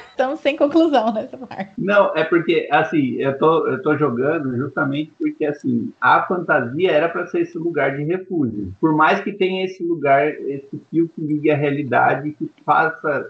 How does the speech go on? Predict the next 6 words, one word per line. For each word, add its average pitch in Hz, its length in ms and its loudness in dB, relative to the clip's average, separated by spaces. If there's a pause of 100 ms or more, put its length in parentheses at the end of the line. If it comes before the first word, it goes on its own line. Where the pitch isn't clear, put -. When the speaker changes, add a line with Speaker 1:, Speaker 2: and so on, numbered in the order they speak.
(160)
Speaker 2:
após 127 520 -4
a 127 60 -2
leitura, 123 420 -2
uma 147 160 0
transform-, 147 480 -4 (200)
quem 143 220 -4